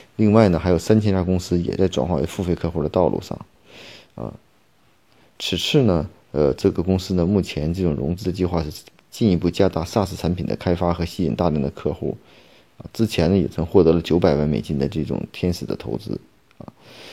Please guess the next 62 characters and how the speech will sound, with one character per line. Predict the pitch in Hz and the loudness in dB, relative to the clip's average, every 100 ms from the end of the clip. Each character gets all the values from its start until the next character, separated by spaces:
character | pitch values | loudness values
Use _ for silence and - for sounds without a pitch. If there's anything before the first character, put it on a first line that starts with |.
| - | -20
所 | - 127 | 0 2
以 | |
呢， | 135 117 | 4 2
从 | - 107 | 2 2
今 | 135 | 2
天 | 143 123 | 2 2
的 | |
这 | 101 | 2
个 | 87 | 0
商 | 85 107 | 2 2
业 | 90 | 4
模 | 80 | 2
式 | 90 | 0
跟 | 92 95 | 2 2
大 | 98 | 2
家 | 98 | 2
分 | 98 107 | 2 2
享 | 101 - | 2 -2
的 | - | -4
看 | - 85 | -4 0
来， | - 71 - - | 0 0 -4 -10
我 | - 60 | -6 -2
个 | - | 0
人 | 76 71 | 0 2
感 | 58 | 0
觉 | 50 58 | 0 -2
就 | 67 | -2
是 | 82 - - - - | -2 -4 -6 -20 -18
在 | - 113 | 0 0
企 | - - 78 | 0 -2 2
业 | 85 82 | 4 2
服 | - 92 | 0 0
务 | 104 | 2
的 | 87 | 0
这 | 98 | 0
个 | 82 | 0
细 | - 107 | 0 -2
分 | 113 | -2
点 | 104 - | 0 -2
上， | 85 | -2
其 | 85 90 | -4 -4
实 | 90 | -2
还 | 85 92 | -2 0
是 | 92 | 2
有 | 92 | 2
很 | - - - | 0 -4 -2
多 | 92 | 0
很 | 101 60 | 0 -2
多 | - 78 | -2 -2
的 | 73 | -2
这 | 78 | -2
种 | 67 - | -2 -4
机 | - 101 110 | -6 0 2
会 | - - | 2 -4
的， | - _ _ _ _ _ | -6 _ _ _ _ _
啊， | - - | -8 -4
有 | 85 | -2
很 | - - | -2 -2
多 | 80 | -2
机 | 90 | 0
会 | 85 | 0
的。 | 58 | 0